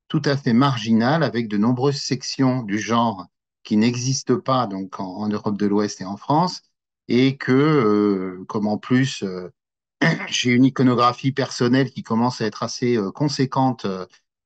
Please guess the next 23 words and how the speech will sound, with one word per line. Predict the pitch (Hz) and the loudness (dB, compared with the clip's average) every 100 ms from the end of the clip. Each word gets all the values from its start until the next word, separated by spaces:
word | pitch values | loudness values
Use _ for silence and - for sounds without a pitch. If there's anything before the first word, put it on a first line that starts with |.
| - 98 | -16 -10
euh, | 101 104 107 104 98 95 - - 98 _ _ 101 | -10 -8 -6 -6 -8 -10 -14 -20 -20 _ _ -12
en | |
particulier | 104 - - 113 - 101 117 | -4 -4 -4 -6 -4 0 2
de | 104 | 0
ce | 92 - | -4 -6
genre, | 98 123 143 147 - _ _ | -2 2 2 0 -6 _ _
j'ai | - 104 | -8 -6
pu | 98 120 | -2 -2
vous | 107 | -2
préparer, | - 101 92 101 117 | -4 -6 -4 -4 -2
vous | 113 | -4
le | 98 | -4
verrez | 107 104 110 | -2 -2 -2
dans | 110 | -2
la | 101 | -2
deuxième | 90 101 117 | -2 -2 0
partie | 113 110 - | -2 -4 -2
de | 101 | 0
mon | 101 | 0
propos, | - 104 - 131 | -2 -6 -2 -2
pas | 117 104 | -2 -2
mal | 123 117 | -2 -2
de, | 101 92 90 | -4 -6 -8